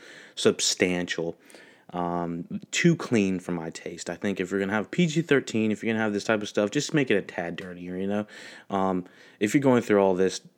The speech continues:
we need more than a drop of blood on Scarlett Johansson. <laughs> It's, uh, it, it, it's a, it's a war zone out there. Um,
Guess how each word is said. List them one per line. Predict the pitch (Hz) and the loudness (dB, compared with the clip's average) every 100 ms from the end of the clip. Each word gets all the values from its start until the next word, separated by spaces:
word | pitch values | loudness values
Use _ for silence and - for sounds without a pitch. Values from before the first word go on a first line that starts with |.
| - - | -14 0
we | 117 120 | 4 6
need | 110 101 | 6 4
more | 98 92 | 4 2
than | 90 87 | 2 -2
a | |
drop | 80 85 82 | -2 -4 -4
of | 82 | -2
blood | 87 85 82 | -2 -2 -6
on | 80 | -12
Scarlett | - 85 82 | -10 -10 -8
Johansson. | 87 85 92 92 - 127 104 | -8 -6 -4 0 4 4 4
<laughs> | |
It's, | 98 - | 2 -2
uh, | - 98 98 - - - - - - | 0 2 2 0 -18 -18 -20 -8 0
it, | 101 - _ - | 0 0 _ 2
it, | 123 - | 2 4
it's | 120 - | 2 2
a, | 127 - | 2 2
it's | 127 | 4
a | 117 | 4
war | 95 98 92 82 | 4 2 2 0
zone | - 82 82 | -8 -14 -14
out | 82 - | -14 -14
there. | 80 87 _ _ _ _ _ _ _ _ _ - | -14 -16 _ _ _ _ _ _ _ _ _ -12
Um, | 90 82 82 | -10 -10 -12